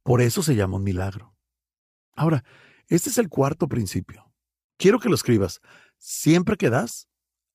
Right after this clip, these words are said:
recibirás más. Lo que sea que des, recibiré mucho más de vuelta. La comida de este muchacho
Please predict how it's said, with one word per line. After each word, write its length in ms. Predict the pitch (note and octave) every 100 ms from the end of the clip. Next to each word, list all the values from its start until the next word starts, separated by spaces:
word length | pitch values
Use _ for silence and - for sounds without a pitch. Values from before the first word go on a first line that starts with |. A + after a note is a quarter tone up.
| -
recibirás 920 | B2 C3 A2+ - A#2 A2 A#2+ D#3 - - _
más. 720 | - G#2+ A#2+ A2+ F#2 - - - _ _ _ _ _ _ _ -
Lo 160 | F#3+
que 100 | E3
sea 200 | E3+ B3+
que 160 | D#4 A#3+
des, 320 | C3 G#2+ - _ _ _ _
recibiré 580 | C3 A2 C3 A#2+ C#3 D#3 -
mucho 440 | D#3+ F#3+ - D#3+
más 340 | C3 B2 F3 E3+
de 80 | B2+
vuelta. 460 | G#2 F#2 - G2 _ _ _ _ -
La 140 | B2+
comida 380 | - D3 F#3+ A#3
de 80 | G3+
este 160 | -
muchacho 440 | F3 C#3+ D#3 F#3